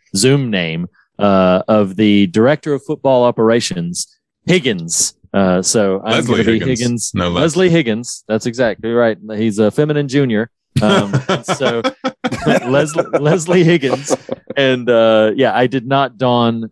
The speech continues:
Speaker 1: uh, my, my particular special facial hair because I can't grow any facial hair, but, uh, but I am here nonetheless. So, and then, uh, in the seat, uh, of none other than he's here, he's there, he's every effing where. Roy Kent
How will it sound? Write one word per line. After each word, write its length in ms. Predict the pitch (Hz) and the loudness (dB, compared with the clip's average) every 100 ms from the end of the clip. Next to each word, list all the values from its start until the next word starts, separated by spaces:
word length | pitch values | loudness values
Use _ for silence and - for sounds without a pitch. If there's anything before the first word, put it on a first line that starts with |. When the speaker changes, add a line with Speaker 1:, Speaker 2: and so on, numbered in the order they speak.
| - | -2
Speaker 1:
uh, 380 | 104 98 95 95 | 0 2 2 0
my, 360 | - 104 95 92 | -2 0 0 -2
my 240 | 101 92 90 | -2 -2 -2
particular 640 | - 101 104 98 92 90 | -4 -8 -4 0 2 0
special 340 | - 98 - | 0 -4 -4
facial 340 | 90 95 90 82 | -4 -4 -4 -4
hair 200 | 87 87 | -2 -2
because 320 | 104 90 85 | -2 -2 -2
I 80 | 90 | -2
can't 200 | - 101 | -4 -4
grow 140 | 170 | -2
any 100 | 95 | -2
facial 280 | 78 76 - | -6 -12 -16
hair, 120 | - _ | -20 _
but, 220 | 107 92 | -4 -2
uh, 200 | 104 95 | 0 0
but 120 | 165 | 0
I 60 | 147 | 0
am 140 | 151 | -2
here 140 | 139 143 | -2 -4
nonetheless. 440 | 120 104 92 73 | -2 -2 -4 -4
So, 260 | - 98 87 | -2 -2 -2
and 140 | 120 | 0
then, 200 | 131 113 - - _ | 0 0 -2 -14 _
uh, 240 | 110 104 101 | 0 0 0
in 160 | 135 | 0
the 80 | 123 | 0
seat, 380 | 117 143 131 - _ _ | 0 2 2 0 _ _
uh, 240 | 110 107 110 | 2 2 2
of 160 | 110 | 0
none 180 | 113 123 | 0 0
other 300 | 117 117 113 | 2 2 2
than 320 | 104 110 104 | 2 0 0
he's 220 | 98 117 107 | -2 -4 0
here, 360 | 143 135 123 117 | 2 4 4 2
he's 160 | 117 | 0
there, 360 | 117 117 113 110 | 2 2 4 2
he's 140 | 107 | 2
every 240 | 117 110 107 | 2 2 2
effing 300 | 110 107 107 | 2 0 0
where. 400 | 113 110 107 98 | 2 2 2 0
Roy 320 | 101 131 123 | 2 2 2
Kent 400 | - 147 117 107 | 0 -4 -2 -6